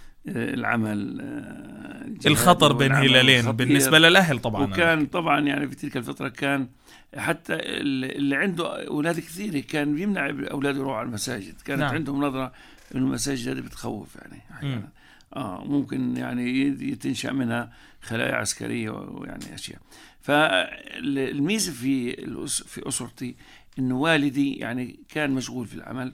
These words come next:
Speaker 1: طبعًا، لكن عندي والدتي كانت عصامية، شخصيتها قوية جدًا، يعني
Speaker 2: مم.
Speaker 1: معروفة كانت في الحارة. فكان ما يهمهاش. يعني هي كانت تتركني مع، يعني أروح مع أبناء الحارة وين ما أروح، ما تدورش ولا حاجة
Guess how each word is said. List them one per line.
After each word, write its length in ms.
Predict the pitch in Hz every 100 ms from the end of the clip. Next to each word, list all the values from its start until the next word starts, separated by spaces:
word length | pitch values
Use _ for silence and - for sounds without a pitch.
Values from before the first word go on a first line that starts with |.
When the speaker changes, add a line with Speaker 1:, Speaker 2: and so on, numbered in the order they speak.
| -
Speaker 1:
طبعًا، 360 | - - 123 127 _ _ _ _ - - _ -
لكن 400 | 135 147 139 127
عندي 240 | - 143 135
والدتي 340 | 127 131 -
كانت 320 | 117 131 113
عصامية، 680 | 107 - 104 113 98 - - _ - -
شخصيتها 520 | - 107 - 120 113
قوية 340 | - 90 67 -
جدًا، 300 | - - - - - - -
يعني 140 | -
Speaker 2:
مم. 60 | -
Speaker 1:
معروفة 380 | - 127 98 -
كانت 260 | - -
في 60 | -
الحارة. 260 | - - - - - - - _ _
فكان 220 | - 160
ما 80 | 151
يهمهاش. 640 | 135 135 127 87 - - _ _ _ _
يعني 180 | 131 117
هي 340 | 139 147 139 127
كانت 360 | - 131 117
تتركني 540 | - 143 120 - 110 -
مع، 200 | - - - - - - - - - -
يعني 140 | 120
أروح 300 | 98 131 110 - - _
مع 320 | - - 98
أبناء 280 | 110 127 117
الحارة 280 | - 113 117
وين 200 | 131 147
ما 100 | 120
أروح، 320 | 123 107 -
ما 200 | - 147
تدورش 440 | 147 139 156 147 -
ولا 160 | -
حاجة 200 | - -